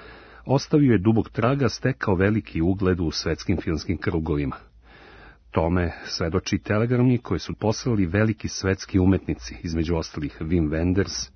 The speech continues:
Francis Ford Coppola, Alfonso Cuarón, te mnogi istoričari filma,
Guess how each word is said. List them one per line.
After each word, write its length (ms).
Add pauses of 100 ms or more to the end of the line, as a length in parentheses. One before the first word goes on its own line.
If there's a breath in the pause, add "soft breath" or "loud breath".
(120)
Francis 540
Ford 200 (120)
Coppola, 440 (360 loud breath)
Alfonso 460
Cuarón, 540 (360 loud breath)
te 120
mnogi 300
istoričari 600
filma, 400